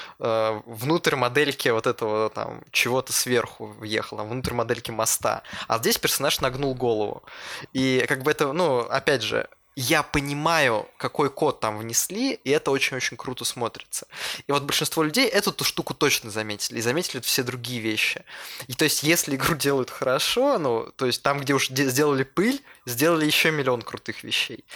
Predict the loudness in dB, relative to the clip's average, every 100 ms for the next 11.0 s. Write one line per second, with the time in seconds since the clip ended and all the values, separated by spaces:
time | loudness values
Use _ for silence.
0 | -10 -10 -6 -2 2 2 0 2 2 4
1 | 2 2 0 0 -2 0 -2 -2 -4 -2
2 | 0 0 -4 -10 -6 -2 0 0 -2 0
3 | 2 2 -2 -6 -4 -4 -2 -2 -2 0
4 | 0 0 -2 -4 -2 -2 0 0 0 -4
5 | -12 -10 -2 0 2 0 0 2 4 4
6 | 2 0 -2 0 0 4 6 4 2 -4
7 | -14 _ _ 0 2 4 2 0 -10 -20
8 | _ _ -18 -18 _ _ _ _ -2 0
9 | 2 4 6 6 6 4 2 2 -2 -2
10 | -2 2 2 2 -2 0 0 0 -4